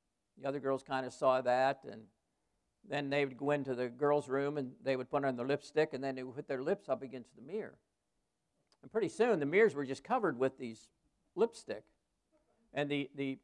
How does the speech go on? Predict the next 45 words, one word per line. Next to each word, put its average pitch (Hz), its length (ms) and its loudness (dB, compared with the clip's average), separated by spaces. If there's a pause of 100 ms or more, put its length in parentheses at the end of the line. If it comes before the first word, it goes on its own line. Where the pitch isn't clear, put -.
(100)
the 131 120 -16
principal 190 500 2
was 131 180 -6 (400)
getting 147 320 -6
very 147 200 0
upset. 131 500 -6
So 156 100 -6
one 214 200 -6
day, 160 200 -2
she 156 300 -12 (380)
called 156 180 2
all 156 160 4
the 196 80 2
girls 143 440 0
into 143 480 -8
the 117 260 -8 (200)
girls' 160 280 -8
room 113 240 -8
with 135 140 -12
the 120 60 -18
custodian, 131 760 -4 (680)
said, 131 260 0
"You 190 100 -2
girls 175 520 8
are 165 300 8 (260)
getting 180 240 4
your 143 140 2
lipstick 170 400 2
on 151 160 4
these 131 240 -4
mirrors 156 340 0
all 135 200 8
the 143 80 0
time, 156 420 2
and 135 180 -6
it's 143 200 -2
a 135 80 0
hard 185 240 4
job 185 260 2
for 151 80 -6
the 139 80 -6
custodian 160 640 0
to 131 80 -6
clean 220 280 0
it, 147 160 -2